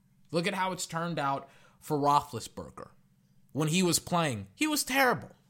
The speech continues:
Let, let, let's look at Roethlisberger's stats. I mean, 'cause you can't,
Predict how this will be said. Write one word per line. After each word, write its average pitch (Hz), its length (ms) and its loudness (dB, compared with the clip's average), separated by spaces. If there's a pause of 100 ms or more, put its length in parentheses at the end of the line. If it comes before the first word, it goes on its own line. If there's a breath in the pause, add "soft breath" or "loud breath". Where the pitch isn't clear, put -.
Let, 233 160 -8
let, 262 320 2
let's 262 180 -4
look 285 140 -4
at 247 80 -2
Roethlisberger's 180 720 -4
stats. - 380 -18 (880 soft breath)
I 196 60 -6
mean, 220 240 0
'cause 190 180 -2
you 214 160 -6
can't, 262 260 0